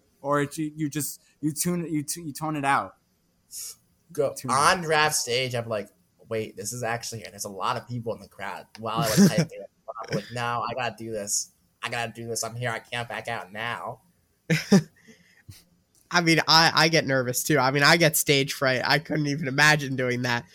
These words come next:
Speaker 3: But then I guess also the adrenaline of, you know,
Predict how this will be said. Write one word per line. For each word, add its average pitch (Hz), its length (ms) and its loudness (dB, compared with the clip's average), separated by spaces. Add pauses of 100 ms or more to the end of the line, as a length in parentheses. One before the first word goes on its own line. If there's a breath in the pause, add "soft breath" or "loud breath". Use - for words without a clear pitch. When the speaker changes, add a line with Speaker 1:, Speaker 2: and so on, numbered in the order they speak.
(160 soft breath)
Speaker 3:
But 220 140 0
then 254 120 6
I 240 120 4
guess 220 200 2
also 196 220 0
the 165 160 2
adrenaline 139 560 4
of, 123 220 -8
you 135 100 -4
know, 127 140 -4